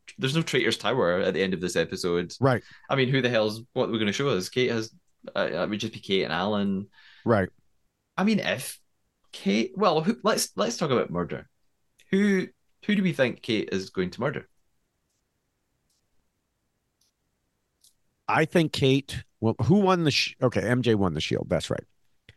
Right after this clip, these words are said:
Speaker 2: I think Kate will finally get rid of Trishelle.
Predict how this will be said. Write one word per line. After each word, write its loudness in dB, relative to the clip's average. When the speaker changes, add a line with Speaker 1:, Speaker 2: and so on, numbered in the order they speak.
Speaker 2:
I 4
think 2
Kate 2
will 4
finally 4
get 2
rid 4
of 4
Trishelle. 0